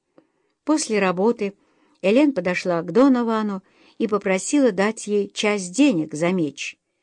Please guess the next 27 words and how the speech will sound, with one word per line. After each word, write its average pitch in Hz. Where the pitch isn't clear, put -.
которые 175
хранились 190
у 151
него. 160
Он 226
удивился 269
ее 233
просьбе, 202
но 185
дал 202
деньги, 202
ничего 185
не 208
спрашивая. 170
Элен 185
сразу 247
же 226
пошла 185
к 185
знахарке, 180
не 196
заметив, 202
что -
за 170
ней 190
следит 180
Арно. 185